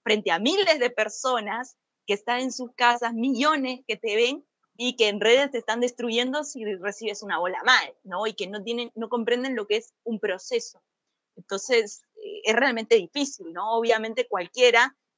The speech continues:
eh, dejaría de hacer lo que, digamos, lo va a encaminar a un cambio para mejor, para si-, seguir haciendo algo que hace medianamente bien tirando para mal solamente para que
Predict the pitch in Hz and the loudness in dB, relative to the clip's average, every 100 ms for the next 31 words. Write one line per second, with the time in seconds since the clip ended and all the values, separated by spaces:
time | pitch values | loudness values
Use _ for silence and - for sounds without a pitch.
0 | - 202 185 196 190 190 214 - 220 240 | -4 -2 0 -2 -2 0 0 4 2 4
1 | 262 247 208 - 233 233 233 240 _ _ | 4 2 0 -4 2 2 0 -8 _ _
2 | - 208 196 _ 202 202 185 - 196 220 | -6 -2 -2 _ 0 0 0 -4 -2 0
3 | 233 240 214 240 247 254 220 214 226 233 | 0 0 2 2 2 -2 -2 -4 0 0
4 | - - _ _ - 214 254 208 240 233 | -2 -10 _ _ -4 0 0 4 2 4
5 | 240 226 202 208 202 196 - 233 240 - | 0 0 0 0 0 -2 -2 -2 -2 -10
6 | _ _ _ _ _ _ _ 240 202 196 | _ _ _ _ _ _ _ 4 6 6
7 | 208 - _ _ - - 226 220 - 233 | 6 0 _ _ -18 -10 -8 -6 -2 0
8 | 262 277 269 269 262 254 247 262 269 240 | 2 0 -2 -4 2 4 4 4 4 2
9 | 233 254 233 _ _ 220 226 226 240 247 | 2 2 0 _ _ -6 -2 0 0 -2
10 | 240 226 226 233 233 233 233 214 214 240 | -2 -2 -2 -6 -6 -6 -4 -4 -2 -4
11 | 240 - 220 220 226 233 220 190 185 185 | -6 -8 -6 -6 -2 -2 -2 -4 -4 -10